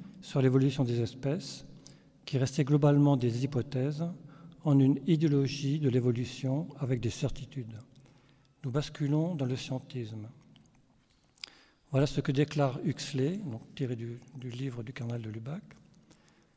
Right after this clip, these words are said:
L'humanité du dix-neuvième siècle, qui est devenue adulte,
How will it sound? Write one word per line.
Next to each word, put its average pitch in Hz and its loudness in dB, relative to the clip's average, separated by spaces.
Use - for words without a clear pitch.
L'humanité 165 2
du 143 -2
dix-neuvième 147 2
siècle, 165 -6
qui 143 -2
est 131 2
devenue 127 2
adulte, 147 -4